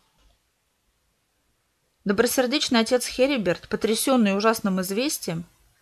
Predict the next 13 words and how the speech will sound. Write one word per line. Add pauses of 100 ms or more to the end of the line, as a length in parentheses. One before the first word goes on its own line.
(160)
взволнованным
шёпотом
принялся
возносить
молитвы (480)
и
спрашивая
милость
Всевышнего
как
для
безвременно
усопших –